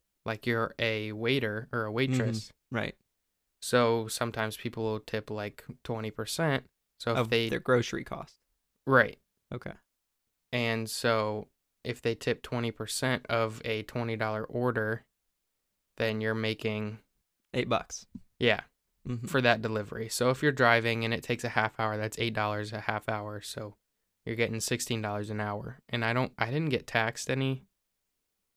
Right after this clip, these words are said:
Speaker 1: because I
Speaker 2: Nice.
Speaker 1: never made over four hundred dollars, I think, is the cutoff limit.
Speaker 2: Okay. 'Cause you just did it for the three days, yeah?
Speaker 1: Right. Yeah, I
Speaker 2: Yeah.
Speaker 1: didn't do it to make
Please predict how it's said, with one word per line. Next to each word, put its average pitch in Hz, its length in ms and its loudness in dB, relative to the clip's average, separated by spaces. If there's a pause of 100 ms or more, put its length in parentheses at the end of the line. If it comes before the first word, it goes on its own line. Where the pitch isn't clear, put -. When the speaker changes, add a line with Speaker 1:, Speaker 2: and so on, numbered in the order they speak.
(140)
Speaker 1:
because 117 200 0
I 113 100 6
Speaker 2:
Nice. 117 40 4
Speaker 1:
never 117 220 4
made 110 280 2
over 110 380 0
four 110 240 -4
hundred 110 200 0
dollars, 107 340 -2
I 107 60 -6
think, 110 240 -4
is 107 100 -6
the 107 100 -6
cutoff 107 400 -4
limit. 127 300 -2 (560)
Speaker 2:
Okay. 117 240 -6 (320)
'Cause 131 160 4
you 156 100 6
just 120 160 -2
did 120 120 4
it 110 80 -4
for 113 80 -2
the 120 100 -6
three - 180 -8
days, - 320 -8
yeah? - 140 -8
Speaker 1:
Right. 143 340 6 (200)
Yeah, 120 200 -2
I 113 40 0
Speaker 2:
Yeah. 123 80 2
Speaker 1:
didn't 143 240 2
do 127 160 6
it 117 160 2 (320)
to - 100 -4
make 117 300 -2